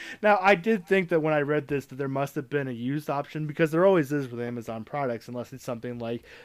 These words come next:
uh, a toilet wand or something like that you can't return. Um, <laughs> but I don't see any, uh, used options. It does look like there are a few from new options that you can, um, you can get. Uh, but it looks like they're offering the best deal of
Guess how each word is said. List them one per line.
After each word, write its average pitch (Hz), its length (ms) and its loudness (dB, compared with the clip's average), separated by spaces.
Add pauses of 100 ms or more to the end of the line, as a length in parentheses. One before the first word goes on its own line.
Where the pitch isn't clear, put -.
(120)
uh, 117 240 -4
a 127 80 -4
toilet 143 380 2
wand 120 360 -6
or 117 80 -6
something 117 340 -10
like 117 220 -10
that 113 180 -8
you 117 80 -10
can't 117 240 -12
return. 127 500 -10 (380)
Um, 139 560 -2 (180)
<laughs> - 160 -18
but - 500 2
I 202 80 10
don't 208 220 2
see 156 300 0
any, 147 340 -4 (300)
uh, 131 300 -2
used 143 340 0
options. 135 460 -4
It 127 80 -10
does 143 240 -6
look 143 160 -8
like 131 160 -4
there 123 200 -2
are 123 40 -2
a 117 40 -8
few 127 640 -4
from 135 300 -6
new 127 220 -4
options 120 400 -10
that 110 80 -14
you 120 140 -8
can, 110 300 -16 (320)
um, 110 600 -10 (400)
you 147 180 -8
can 120 260 -6
get. 117 380 -8 (340)
Uh, 123 240 -2
but 123 140 -4
it 131 60 -2
looks 143 260 -4
like 131 240 -4
they're 131 180 -4
offering 127 340 -6
the 117 60 -8
best 127 320 -8
deal 117 180 -6
of 107 120 -10